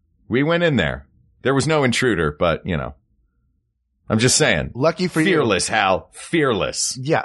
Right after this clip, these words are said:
Speaker 2: well, fearless is not always the smartest thing. <laughs> So I don't know if he's living up to his moniker of Doc. That's all. I just
Speaker 1: Um,
Speaker 2: wanna point that out.
Speaker 1: All right.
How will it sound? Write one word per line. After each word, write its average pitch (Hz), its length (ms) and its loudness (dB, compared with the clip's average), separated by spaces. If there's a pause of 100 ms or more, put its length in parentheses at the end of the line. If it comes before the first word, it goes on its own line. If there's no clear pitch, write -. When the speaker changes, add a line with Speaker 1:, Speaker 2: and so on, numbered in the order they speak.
Speaker 2:
well, 151 300 -2
fearless 202 400 2
is 185 100 -8
not 156 260 2
always 143 380 4
the 123 100 -4
smartest 117 500 0
thing. 87 420 -2
<laughs> - 60 -18 (420)
So 117 300 2
I 143 100 4
don't 175 140 4
know 170 80 4
if 156 100 0
he's 123 200 -4
living 127 280 2
up 123 120 2
to 127 100 -2
his 113 140 0
moniker 104 340 2
of 87 140 -4
Doc. 80 320 -2 (1300)
That's 151 200 0
all. 135 300 4
I 131 40 2
just 131 160 0
Speaker 1:
Um, 170 60 -2
Speaker 2:
wanna 147 140 0
point - 260 -2
that 117 160 2
out. 73 180 -8 (1400)
Speaker 1:
All 139 120 0
right. 90 300 2